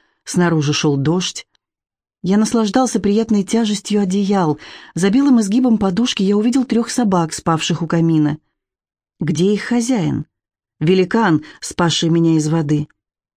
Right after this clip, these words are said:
Я поднёс руку к колбу и нащупал повязку. «Вы поранились о колючий кустарник». Голос шёл откуда-то сверху,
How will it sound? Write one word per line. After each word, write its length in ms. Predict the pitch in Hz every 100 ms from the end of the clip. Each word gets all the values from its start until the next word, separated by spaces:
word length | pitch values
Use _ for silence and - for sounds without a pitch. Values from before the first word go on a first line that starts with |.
| _ _ _ -
Я 260 | 156 160 156
поднёс 460 | 165 156 165 156
руку 220 | 165 151 151
к 60 |
колбу 320 | 160 151 175
и 40 | 170
нащупал 440 | 156 151 151 160
повязку. 640 | 156 170 160 147 - 151 151 - - -
«Вы 360 | 160 156 185
поранились 720 | 160 185 175 180 180 180 175
о 60 | 180
колючий 420 | 185 185 190 196
кустарник». 720 | 185 208 - 254 160 139 - _ _ _ _ _ _ _ _ _ _ _ _ -
Голос 560 | 156 175 220 170 151 -
шёл 300 | - - 196
откуда-то 420 | 175 175 175 156 175
сверху, 580 | - 208 196 - 160